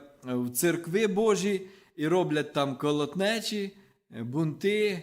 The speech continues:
розділення, е, від-, уводять людей від, е, шляху Господнього. Таких дуже багато є.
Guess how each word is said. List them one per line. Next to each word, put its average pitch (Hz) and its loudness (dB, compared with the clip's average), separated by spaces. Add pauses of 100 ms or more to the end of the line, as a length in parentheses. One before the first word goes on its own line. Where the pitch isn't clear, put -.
розділення, 180 0 (360)
е, 117 -4
від-, 165 -2
уводять 180 0
людей 175 4
від, 151 0
е, 147 0
шляху 170 -2
Господнього. 175 0 (680)
Таких 156 -4
дуже 190 -4
багато 107 -4
є. 90 -10